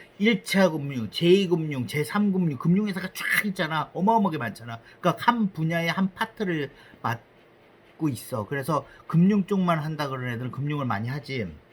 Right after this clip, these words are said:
그리고 공공하는 애들은 공공하고, 그래서 큰 양대 산맥을 이렇게 나. 근데 공공, 금융 나같이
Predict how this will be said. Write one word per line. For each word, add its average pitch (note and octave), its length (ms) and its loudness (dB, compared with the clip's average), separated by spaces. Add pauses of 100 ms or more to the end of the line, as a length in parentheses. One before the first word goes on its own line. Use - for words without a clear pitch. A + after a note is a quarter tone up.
그리고 D3+ 400 -2 (1200)
공공하는 D#3 460 0
애들은 C3 180 -6
공공하고, A#2+ 640 -4 (240)
그래서 D#3+ 320 2
큰 G3+ 300 0
양대 C#3 280 -2
산맥을 F3 360 -2
이렇게 - 140 -8
나. A2 100 -4
근데 D#3+ 200 -6
공공, F3+ 380 2
금융 E3 200 -8
나같이 C#3 460 -4